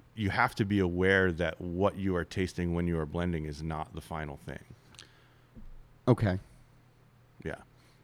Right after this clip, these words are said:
Speaker 1: Um, there, there are certain complex interactions that I'm aware of,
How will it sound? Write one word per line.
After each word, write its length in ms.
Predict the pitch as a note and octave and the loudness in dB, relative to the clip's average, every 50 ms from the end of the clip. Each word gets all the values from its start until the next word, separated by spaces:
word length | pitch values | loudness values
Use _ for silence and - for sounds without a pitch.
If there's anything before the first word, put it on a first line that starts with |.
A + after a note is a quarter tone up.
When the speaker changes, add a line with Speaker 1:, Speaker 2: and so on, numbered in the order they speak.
| - - | -6 -2
Speaker 1:
Um, 560 | G2 F#2 F2+ E2+ E2+ E2 E2 D#2+ D#2 D#2 D#2 - - | 0 2 2 2 2 0 0 -2 -2 -4 -8 -10 -10
there, 360 | G2+ F2+ G#2 G#2 G#2+ G#2 G#2 - | -4 0 4 4 4 4 4 2
there 240 | G2 F#2+ G2+ G#2 G2+ | 0 0 2 4 6
are 400 | G2 F#2+ F#2+ F#2 F2+ F2 F2 - - - _ - - - - | 6 6 6 4 4 2 0 -2 -4 -14 _ -20 -20 -16 -8
certain 460 | - - A#2+ A#2 G#2+ G#2 G2 F#2 E2+ - | -4 0 0 0 2 0 0 -2 -2 -2
complex 420 | - A2 G#2 G2 A2 G2+ - - | -2 -2 0 2 0 0 0 0
interactions 520 | G#2 F#2+ F#2 F#2 F#2 F#2 - - G2 E2+ - | -2 0 0 2 0 0 0 -2 -6 -4 -4
that 100 | F#2 E2+ | -2 -2
I'm 100 | E2+ F2 | -2 -2
aware 320 | F2 E2 E2 F2 F#2+ F#2+ | -2 -2 0 2 2 2
of, 300 | F#2+ G2 G2 F#2+ F2+ - | 2 2 0 -2 -4 -6